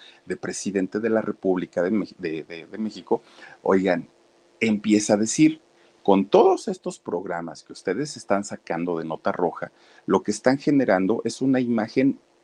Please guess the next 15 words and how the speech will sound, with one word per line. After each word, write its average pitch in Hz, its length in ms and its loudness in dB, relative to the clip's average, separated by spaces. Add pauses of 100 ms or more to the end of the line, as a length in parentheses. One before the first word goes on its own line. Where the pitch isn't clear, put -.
(140)
espantosa 117 880 2
para 143 160 -2
el 156 100 -4
país". 233 400 -2 (280)
Finalmente 247 520 -2
era 220 100 2
la 190 140 2
realidad, 95 520 -2 (140)
pero, 131 460 2
pues, 90 160 -14
al 82 120 -4
gobierno 85 340 -6
no 87 160 -4
le - 80 -10
convenía 87 640 -2